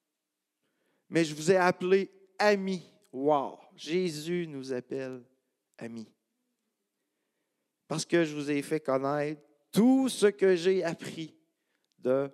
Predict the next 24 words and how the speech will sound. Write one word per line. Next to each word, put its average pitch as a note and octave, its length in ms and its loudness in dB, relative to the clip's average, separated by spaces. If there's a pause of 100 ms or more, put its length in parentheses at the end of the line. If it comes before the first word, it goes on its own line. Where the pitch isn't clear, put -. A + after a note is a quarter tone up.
(120)
mon B2 260 -4
Père. » A2 560 -10 (1600)
Jésus G3+ 320 -2
vient G#3 200 -2
de G3 60 -6
dire G#3+ 300 -2
qu'il E3+ 140 -18
va D#3 140 -4
donner F3 300 -4
sa D#3+ 180 -2
vie D#3+ 180 -6
pour C#3+ 200 -6
ses C#3 220 -6
amis. C3+ 340 -8 (640)
Puis D3 80 -4
il D#3+ 60 0
va E3+ 100 6
se E3+ 80 -6
tourner G3+ 300 2
vers G3+ 160 4
ses G#3+ 180 -4
disciples F#3+ 500 -4
puis F#3+ 160 2
ajouter, « F#3+ 600 2